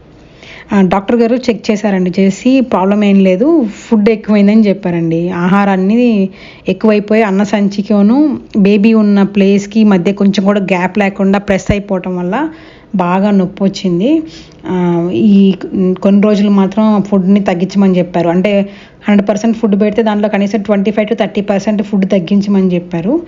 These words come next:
కొట్టి చెప్ప మాత్రమే ఇవ్వమని చెప్పారు. కొంచెం తౌడు ఇమ్మన్నారు అంతే. ఇంకా పల్లి చెక్క, కొబ్బరి చెక్క ఇవి కూడా ఏమి ఇవ్వద్దన్నారు. ఎక్కువగా ఒళ్ళు ఉంటే ఈనేటప్పుడు బాగా కష్టం అవుతుందంటండి. అందుకే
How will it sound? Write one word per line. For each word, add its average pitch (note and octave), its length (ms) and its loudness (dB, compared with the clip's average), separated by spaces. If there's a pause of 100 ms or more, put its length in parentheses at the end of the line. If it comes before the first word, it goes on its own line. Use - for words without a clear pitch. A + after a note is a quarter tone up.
కొట్టి G3 260 -2
చెప్ప G#3 160 -2
మాత్రమే G3+ 440 0
ఇవ్వమని F#3+ 300 2
చెప్పారు. F#3 380 -2
కొంచెం G#3 360 0
తౌడు G3 320 0
ఇమ్మన్నారు E3+ 380 0
అంతే. E3+ 300 -2
ఇంకా D#3+ 320 -6 (480)
పల్లి G3 320 2
చెక్క, F#3 420 -2 (240)
కొబ్బరి G3 340 0
చెక్క G3 160 -2
ఇవి F#3+ 200 0
కూడా G3+ 220 2
ఏమి F#3+ 320 2
ఇవ్వద్దన్నారు. F3 640 -2 (160)
ఎక్కువగా A3+ 400 0
ఒళ్ళు G#3 300 2
ఉంటే G#3+ 260 2
ఈనేటప్పుడు G#3 560 -2
బాగా G3 200 -2
కష్టం G3 420 -4
అవుతుందంటండి. F3 580 -2
అందుకే F#3 380 0